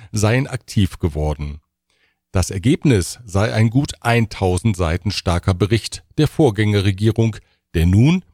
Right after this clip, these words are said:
in den Händen von López Obrador ist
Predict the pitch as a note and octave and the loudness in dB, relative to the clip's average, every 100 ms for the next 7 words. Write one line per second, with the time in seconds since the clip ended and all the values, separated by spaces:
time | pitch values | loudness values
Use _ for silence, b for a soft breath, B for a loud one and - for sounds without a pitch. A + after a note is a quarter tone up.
0 | _ _ A2+ D3+ A2+ G#2 - A2 - G2 | _ _ -2 0 2 0 0 -6 -2 0
1 | E2 G#2 G2 - A#2+ D#3 C#3+ C#3+ D#3+ C#3+ | 0 -2 -4 -4 0 0 2 2 2 -2
2 | - - | -4 -12